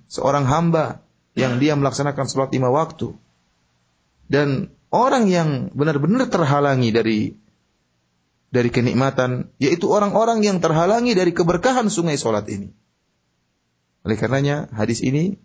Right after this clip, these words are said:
ya, tidak diragukan lagi membawakan kabar gembira yang sangat besar bagi orang-orang yang menjaga salatnya lima waktu, tepat pada waktunya, dan diharapkan bagi dia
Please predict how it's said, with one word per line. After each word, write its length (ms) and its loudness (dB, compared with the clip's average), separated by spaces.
ya, 320 -4
tidak 240 0
diragukan 320 2
lagi 240 2
membawakan 800 0
kabar 320 0
gembira 720 0
yang 80 0
sangat 320 0
besar 340 0
bagi 220 0
orang-orang 560 0
yang 80 -2
menjaga 320 2
salatnya 480 0
lima 240 0
waktu, 500 0
tepat 320 -4
pada 240 2
waktunya, 560 0
dan 140 0
diharapkan 560 0
bagi 240 2
dia 340 2